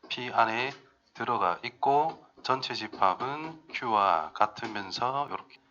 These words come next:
돼 있는 상태를 생각해 주면 된다는 뜻이겠네요. 자, P의 여집합은 Q에 들어간다. 뭐 당연한 소리고요. <clears throat> R에서 P의 여집합을 빼란다.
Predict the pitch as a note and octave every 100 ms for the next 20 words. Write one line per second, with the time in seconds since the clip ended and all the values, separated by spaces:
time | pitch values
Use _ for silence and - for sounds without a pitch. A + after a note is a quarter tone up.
0 | _ _ _ _ _ C3 B2+ A2 - G2+
1 | G2+ - G#2+ G2 - B2+ F#2 F2 - G#2
2 | G2 A2 G2+ G#2 E2 - G#2 F2+ - G#2
3 | G#2+ - - - - _ _ - - -
4 | - - - - G2 - G#3 E3 C3 D#3+
5 | F3+ - C#3+ D3 A2+ C#3 - C#3+ A#2 -
6 | A#2 G2+ G2+ G#2 G2 - - F2 - E2+
7 | G2+ A2+ B2+ A2 G2 A2 E2+ F2+ D3+ -
8 | _ _ _ - - - - - - -
9 | D#3+ F#3 C#3+ G#2+ F2+ - - E3 C3+ B2
10 | C3+ C3+ - G#2 C3 D3+ - _ - C#3+
11 | D3 D3 E2